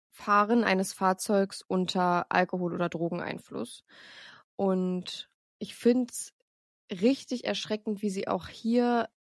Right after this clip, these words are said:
wieder die ganze Zeit lacht, während sie in dieses Röhrchen pustet.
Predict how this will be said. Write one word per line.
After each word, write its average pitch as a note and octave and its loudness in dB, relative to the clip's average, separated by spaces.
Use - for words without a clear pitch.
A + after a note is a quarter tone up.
wieder G#3 6
die F#3+ 2
ganze G3 0
Zeit F#3+ -2
lacht, F#3+ -2
während G3 0
sie F#3 -4
in F#3 -2
dieses F3+ -6
Röhrchen F3+ -2
pustet. C#4 -6